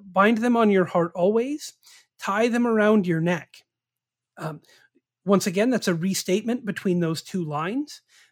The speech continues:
but it also reminds us of the way that God speaks and that Moses speaks in Deuteronomy six,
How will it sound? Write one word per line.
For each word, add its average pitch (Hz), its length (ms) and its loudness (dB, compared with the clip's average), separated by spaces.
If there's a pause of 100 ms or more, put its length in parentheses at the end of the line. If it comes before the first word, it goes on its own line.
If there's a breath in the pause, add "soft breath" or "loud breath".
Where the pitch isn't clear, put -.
(120 soft breath)
but 254 100 2
it 254 120 -2
also 269 340 0
reminds 196 520 0
us 185 200 -6
of 180 480 0
the 185 120 -4
way 185 220 -4
that 185 380 -2 (340 soft breath)
God 185 500 0
speaks - 640 -6 (180)
and 190 160 0
that 180 140 -2
Moses 220 340 -2
speaks - 360 -10
in 202 100 -4
Deuteronomy 180 680 0
six, - 520 -2